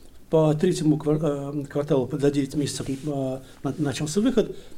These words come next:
то, э, в четвёртом квартале просто огромный рост идёт по продажам, значит, по добыче нормальный рост такой. Они вышли на планы по объёму по добыче и, м, пра-, практически почти полностью восстановили продажи. То есть бизнес нормальный.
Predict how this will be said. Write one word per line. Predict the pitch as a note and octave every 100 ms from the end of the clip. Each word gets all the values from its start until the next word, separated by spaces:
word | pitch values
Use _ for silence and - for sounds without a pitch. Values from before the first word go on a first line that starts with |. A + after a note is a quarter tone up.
| -
то, | F3+ F#3 F#3 D3
э, | -
в |
четвёртом | - F#3 A#3 G3
квартале | F3 E3 D#3+ D3
просто | D#3 D#3
огромный | D3+ D#3+ C3+
рост | B2+ A#2 - -
идёт | - A#2 -
по | C3
продажам, | D#3 A3 A#3+ G#3+ - - - - - - - -
значит, | A2+ C3+ -
по | C#3+
добыче | D3 D3+ B3+ A3
нормальный | G3 F3+ F3 F3 E3
рост | E3 -
такой. | D3 D3+
Они | D3 E3+
вышли | D#3 G3+ - D3
на | D3 C#3
планы | C#3 D3+ C3+ B2
по | - C#3+ C#3 C3+ C3+ C3+ C#3 C3+
объёму | C#3 C3 B2
по | C3+ C3
добыче | C3+ F#3+ C#4+ -
и, | - A#3 A#3 - - - - - - - - -
м, | C#3+ D3 C#3+ C#3+ C#3 D3 D3+
пра-, | D#3+ D#3+ -
практически | D#3 A3+ - -
почти | D#3 D#3 E3+
полностью | E3+ F3+ C#3
восстановили | A2+ C#3 C#3+
продажи. | B2 A2+ G2 - - - - -
То |
есть | D#3 D#3 -
бизнес | A#3 B3+ - C#3+
нормальный. | C3+ E3 A2